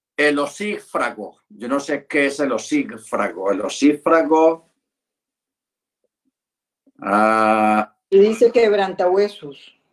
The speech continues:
Speaker 1: Ah, el quebrantahuesos. El buitre, el milano, el aguilucho según su especie, y hay muchas especies de águilas. Cualquier cuervo según su especie,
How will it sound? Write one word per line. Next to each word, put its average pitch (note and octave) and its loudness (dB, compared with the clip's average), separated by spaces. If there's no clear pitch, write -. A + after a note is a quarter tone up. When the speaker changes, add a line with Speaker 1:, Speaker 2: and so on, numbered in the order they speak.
Speaker 1:
Ah, D3+ 4
el A2+ -6
quebrantahuesos. A#2+ -8
El C#3+ 2
buitre, - -6
el C#3+ -2
milano, D3+ -4
el C#3+ -2
aguilucho C#3+ -2
según D3 -4
su E3+ -4
especie, D3+ -4
y B2 -4
hay C3 0
muchas D#3 -2
especies - -4
de B2 0
águilas. - -4
Cualquier D#3 -2
cuervo F#3 -2
según D3 -8
su E3+ -10
especie, - -8